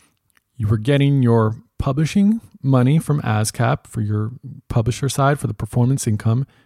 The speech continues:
Now that is now going to the publishing administration company. And you ask, "Well, why are they collecting it? You were just getting it directly from ascap. Now it has to go to a publishing administration company, and then they're gonna commission their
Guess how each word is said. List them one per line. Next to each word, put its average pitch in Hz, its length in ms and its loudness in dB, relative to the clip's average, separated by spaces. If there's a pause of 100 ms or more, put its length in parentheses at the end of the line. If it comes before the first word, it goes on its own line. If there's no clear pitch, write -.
(120)
Now 113 160 0
that 123 240 0
is 107 160 0
now 143 360 4
going 131 300 2
to - 100 -4
the 110 100 -2
publishing 123 500 -2
administration 113 760 0
company. 117 480 -4 (600)
And 127 240 2
you 131 140 2
ask, 120 420 -2 (640)
"Well, 135 240 4
why 143 260 2
are 165 120 4
they 135 240 2
collecting 107 480 -4
it? 110 160 -6
You 143 520 2 (340)
were 123 120 2
just 107 560 -4
getting 131 380 2
it 110 160 -6
directly 117 480 -2
from 107 240 -4
ascap. 127 640 -2 (640)
Now 135 320 2
it 151 80 0
has 131 220 0
to - 80 -10
go 131 100 2
to 117 120 2
a 98 60 0
publishing 127 540 2
administration 117 680 2
company, 170 420 2
and 113 180 2
then 113 220 0
they're 120 160 -2
gonna 117 180 0
commission 127 600 0
their 113 260 2